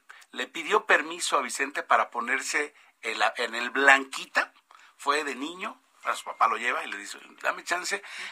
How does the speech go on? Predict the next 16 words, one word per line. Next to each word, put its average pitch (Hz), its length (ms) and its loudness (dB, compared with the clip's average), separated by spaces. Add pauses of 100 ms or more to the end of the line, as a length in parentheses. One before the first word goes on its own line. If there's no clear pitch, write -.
Yo 190 120 8
admiro 208 320 8
a 175 140 10
Pedro 196 240 6
Infante 196 580 4
y 143 60 0
admiro 151 300 0
a - 20 -4
Vicente 143 320 -6
Fernández. 127 480 -2 (300)
Déjame 180 320 4
ponerle 180 640 2
como 123 260 -4
mi 127 120 -2
nombre 170 240 4
artístico 170 640 -2